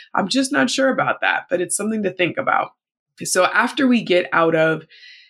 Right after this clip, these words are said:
uh, the dungeon, and then there's, of course, the female side as well. And it just really hit home that when we dismiss the effects of slavery, first of all,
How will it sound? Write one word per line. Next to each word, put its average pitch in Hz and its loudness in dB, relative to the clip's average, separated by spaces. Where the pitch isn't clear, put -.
uh, 160 2
the 160 0
dungeon, 175 0
and 185 0
then 190 2
there's, 190 2
of 165 -2
course, 185 0
the 170 -2
female 196 2
side 156 2
as 156 -4
well. 156 0
And 196 2
it 180 0
just 233 -2
really 202 2
hit - 0
home 170 -2
that 170 2
when 190 0
we 240 2
dismiss 175 0
the 156 0
effects 160 0
of 156 2
slavery, 165 0
first 208 2
of 175 0
all, 170 2